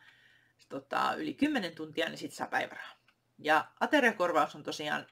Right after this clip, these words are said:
kaksituhatta kaksikymmentä vuonna niin kymmenen seitsemänkymmentäviisi, ja se yömatkaraha oli neljätoista euroa. Ja tämmöiset rajat on ne, mitkä voi maksaa verottomasti. Näitten alle voi maksaa vapaasti,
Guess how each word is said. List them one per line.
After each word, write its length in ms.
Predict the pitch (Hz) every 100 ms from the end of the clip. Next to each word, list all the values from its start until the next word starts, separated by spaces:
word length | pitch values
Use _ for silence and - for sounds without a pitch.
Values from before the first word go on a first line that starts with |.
| _ -
kaksituhatta 500 | 156 156 143 156 -
kaksikymmentä 600 | 240 247 - 175 156 151
vuonna 200 | 151 139
niin 120 | 139
kymmenen 400 | - 196 156 -
seitsemänkymmentäviisi, 1160 | - 151 - - 101 - - 254 262 214 202 - - - -
ja 80 | 170
se 180 | 170 -
yömatkaraha 760 | 175 175 160 156 - 139 139 -
oli 180 | -
neljätoista 640 | - 165 - - - - -
euroa. 440 | - - - - - _ _ - -
Ja 80 | 160
tämmöiset 600 | - 254 294 226 170 - -
rajat 380 | 185 202 170 -
on 140 | 165
ne, 240 | 180 190 _ -
mitkä 320 | 214 - 185
voi 120 | 160
maksaa 420 | 160 160 - 139
verottomasti. 880 | 170 214 285 - 240 220 - 202 - _ _ _ _ _ _ -
Näitten 320 | 196 208 170 -
alle 340 | 180 233 214
voi 120 | 196
maksaa 360 | 185 190 180 165
vapaasti, 540 | 170 170 170 - 156